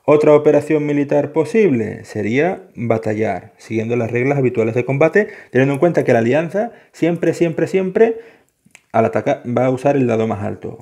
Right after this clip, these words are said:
Si ataca, como es el caso ahora mismo, pues por supuesto el dado más alto y si le atacan, pues también el dado más alto.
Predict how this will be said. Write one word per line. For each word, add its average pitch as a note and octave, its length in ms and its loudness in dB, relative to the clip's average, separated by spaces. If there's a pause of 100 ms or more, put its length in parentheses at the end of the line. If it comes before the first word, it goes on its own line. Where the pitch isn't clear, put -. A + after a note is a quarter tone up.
(260)
Si - 160 -2
ataca, A2 600 0
como G#2+ 160 -12
es A2 80 -8
el A2 40 -10
caso G#2+ 220 -6
ahora A#2 120 -4
mismo, E3 260 -6
pues A2+ 140 -2
por G#2+ 120 -10
supuesto C#3 420 -4
el B2+ 60 2
dado G#2+ 200 -4
más A2+ 120 -6
alto F3 440 -2
y G#2+ 500 -2
si - 220 -10
le G#2+ 80 -6
atacan, C#3 480 -6
pues C#3+ 360 -4
también A2+ 240 -8
el G#2 100 -6
dado G#2 180 -8
más G2 140 -12
alto. G#2+ 300 -18